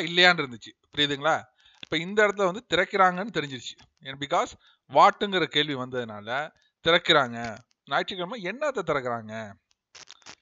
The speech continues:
கடையை திறக்கிறாங்களா, மாலை திறக்கிறாங்களா, தியேட்டரை திறக்கிறாங்களா, இந்த மாதிரி பல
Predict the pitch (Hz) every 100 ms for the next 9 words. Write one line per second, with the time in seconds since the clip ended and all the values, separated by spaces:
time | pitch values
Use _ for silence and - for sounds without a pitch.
0 | _ - 143 165 143 131 113 110 107 131
1 | 135 143 160 151 127 113 113 110 120 135
2 | - _ 165 160 160 131 120 117 110 120
3 | 139 - - _ _ _ _ _ _ _
4 | - 247 233 190 190 196 190 175